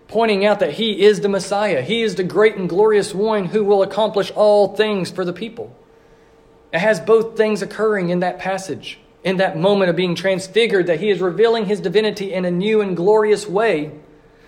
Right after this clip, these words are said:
a divinity that has been veiled, that has been hidden, that has been kept secret in some ways. But he's also fully revealing his messiahship, the one who is the radiant light of the nations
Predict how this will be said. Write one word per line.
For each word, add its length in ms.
a 60
divinity 440
that 140
has 120
been 160
veiled, 380
that 100
has 120
been 160
hidden, 420
that 120
has 120
been 260
kept 300
secret 640
in 120
some 300
ways. 500
But 80
he's 120
also 600
fully 280
revealing 520
his 180
messiahship, 760
the 100
one 320
who 100
is 140
the 80
radiant 440
light 340
of 80
the 80
nations 460